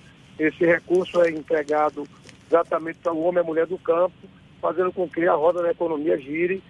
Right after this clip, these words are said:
e você minimize, como eu falei, a dificuldade tanto daqueles que recebem o alimento como daqueles que produzem.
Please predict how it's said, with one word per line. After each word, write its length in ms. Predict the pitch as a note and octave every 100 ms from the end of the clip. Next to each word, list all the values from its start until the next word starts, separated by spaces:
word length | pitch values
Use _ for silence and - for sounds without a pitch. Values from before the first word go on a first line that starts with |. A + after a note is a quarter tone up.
| - - -
e 80 | D#3
você 720 | E3+ - E3 E3+ F3 F3 E3 - - -
minimize, 400 | G#3+ G3 F3+ E3+
como 140 | - D#3+
eu 40 |
falei, 380 | E3 D3 D#3 E3+
a 60 |
dificuldade 640 | D#3+ - E3+ D3+ D3+ D#3+ E3 - - -
tanto 160 | - F#3+
daqueles 360 | F3+ F#3+ E3+
que 120 | -
recebem 340 | E3+ D3 D#3+ D#3+
o 60 |
alimento 340 | F3 E3+ D#3+ F3
como 160 | - F#3
daqueles 300 | F3 F3+ -
que 100 | -
produzem. 480 | F#3 D#3 C3 -